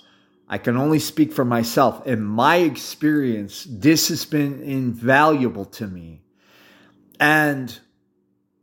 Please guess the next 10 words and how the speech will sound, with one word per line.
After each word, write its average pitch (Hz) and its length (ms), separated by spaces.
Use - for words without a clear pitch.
I 151 160
dimly 180 640
understand, 151 840
at 127 140
least 147 340
in 135 80
my 120 180
own 190 220
experience, 120 720
I've 208 340